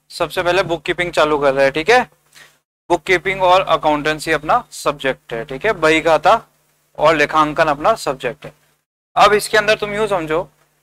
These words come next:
कि मेरे ख्याल से eighty percent student अपने commerce background से नहीं है, तो मैं तैयारी भी उसी हिसाब से कराऊंगा। मतलब तुम यूं समझ लो, मैं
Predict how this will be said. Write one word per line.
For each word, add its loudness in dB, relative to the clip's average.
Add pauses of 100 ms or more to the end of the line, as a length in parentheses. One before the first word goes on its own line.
(460)
कि -2 (800)
मेरे 4
ख्याल 6
से 2 (160)
eighty 2
percent 0
student -2 (640)
अपने 0 (160)
commerce 2
background 0
से -4
नहीं -2
है, -16 (720)
तो 2
मैं 6 (360)
तैयारी 4
भी 2
उसी 2
हिसाब 2
से -2
कराऊंगा। 4 (400)
मतलब 2
तुम -4
यूं 2
समझ 2
लो, 4 (460)
मैं 2